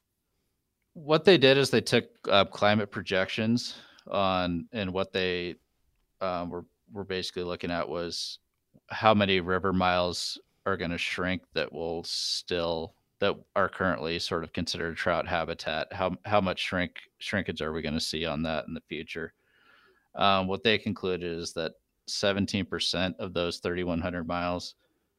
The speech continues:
um, will exceed s-, temperature thresholds by twenty forty, um, and then thirty-five percent by twenty eighty. So based on that, they said, um, spending is predicted to decline in sixty-five percent of all the river sections they surveyed by twenty forty and seventy-six by twenty eighty.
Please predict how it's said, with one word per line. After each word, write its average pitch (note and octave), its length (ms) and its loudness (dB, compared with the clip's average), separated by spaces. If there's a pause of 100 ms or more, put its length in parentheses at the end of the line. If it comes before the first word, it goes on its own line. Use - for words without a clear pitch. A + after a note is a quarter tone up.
(160)
um, F2+ 220 2
will F2 160 -2
exceed F2 520 -2
s-, - 120 -4 (260)
temperature F#2+ 380 -2
thresholds F2 600 -2
by E2+ 140 -6
twenty E2+ 300 -4
forty, F2 560 -6 (360)
um, F2 320 0
and F2+ 160 -4
then F2 140 -2
thirty-five F2+ 600 0
percent E2 300 -2
by D2+ 120 -4
twenty E2 420 -4
eighty. - 340 -8 (640)
So F#2 540 2 (440)
based B2 280 -2
on G#2+ 160 -2
that, G2 280 2
they E2+ 100 -4
said, F2 420 0
um, F2 200 -2
spending F#2 460 2
is F2+ 120 -2
predicted F2 520 -4
to E2+ 80 -8
decline E2+ 440 -2
in D#2+ 80 -8
sixty-five E2+ 720 -4
percent E2+ 340 -4
of E2+ 60 -10
all F2 220 2
the D#2+ 140 -8
river E2+ 240 -2
sections - 500 -4
they E2 120 -8
surveyed E2 480 -4
by D#2 120 -4
twenty E2+ 300 -4
forty E2+ 420 -4
and D#2+ 120 -2
seventy-six E2 680 -2
by F2+ 200 0
twenty G2 340 0
eighty. G#2 320 0